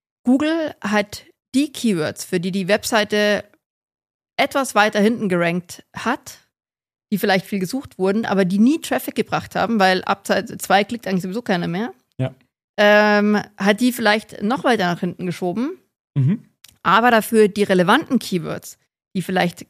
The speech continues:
Speaker 1: geringeres Suchvolumen haben, die longtailiger sind, wurden quasi besser gerankt. Dadurch kam dann auch mehr Traffic und wahrscheinlich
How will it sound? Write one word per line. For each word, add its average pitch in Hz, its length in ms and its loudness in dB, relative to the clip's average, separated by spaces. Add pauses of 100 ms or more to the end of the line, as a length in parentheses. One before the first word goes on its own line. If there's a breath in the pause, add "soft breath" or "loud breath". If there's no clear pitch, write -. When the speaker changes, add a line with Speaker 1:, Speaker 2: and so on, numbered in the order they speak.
(140)
Speaker 1:
geringeres 233 440 2
Suchvolumen 170 440 -6
haben, 165 220 -2
die 180 100 -2
longtailiger 196 680 0
sind, 202 360 -4 (1120 soft breath)
wurden 226 440 4
quasi 202 260 2
besser 240 300 0
gerankt. 143 500 -6 (140)
Dadurch 190 380 0
kam 208 420 2
dann 247 440 0 (120)
auch - 400 -2
mehr 254 220 0
Traffic - 520 -6
und 185 140 0
wahrscheinlich 185 680 -4